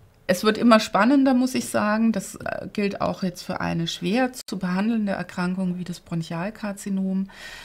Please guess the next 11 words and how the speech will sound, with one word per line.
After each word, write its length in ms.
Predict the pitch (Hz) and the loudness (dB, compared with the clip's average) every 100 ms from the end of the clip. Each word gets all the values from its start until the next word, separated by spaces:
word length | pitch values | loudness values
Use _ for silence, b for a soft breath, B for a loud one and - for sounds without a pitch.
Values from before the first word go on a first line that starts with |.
| B B - | B B -4
Ähm, 220 | 180 185 | -2 -2
früher 580 | - 226 285 277 285 285 _ | 2 6 8 8 6 2 _
kannten 320 | - 202 214 196 | 0 4 4 4
wir 360 | 190 185 180 - | 4 4 0 -6
drei 280 | 190 185 196 | -2 2 2
oder 140 | 185 | 2
vier 540 | 190 226 233 233 233 - | -2 0 0 2 -2 0
Lungentumoren, 1200 | 196 226 269 285 294 - - - 254 262 277 339 440 - _ | 2 4 4 2 0 -6 -12 -2 0 2 2 0 -6 -16 _
Adenokarzinome, 1120 | - 175 214 247 233 226 220 220 208 208 202 208 | -6 0 2 2 0 -2 -2 -2 -2 -2 -2 -4
Plattenepithelkarzinome 1600 | - 208 214 208 202 202 196 196 190 180 - 180 185 185 185 180 | -2 -2 0 -2 -4 -4 -4 -4 -4 -6 -6 -6 -4 -2 -4 -4
und 220 | 160 | -6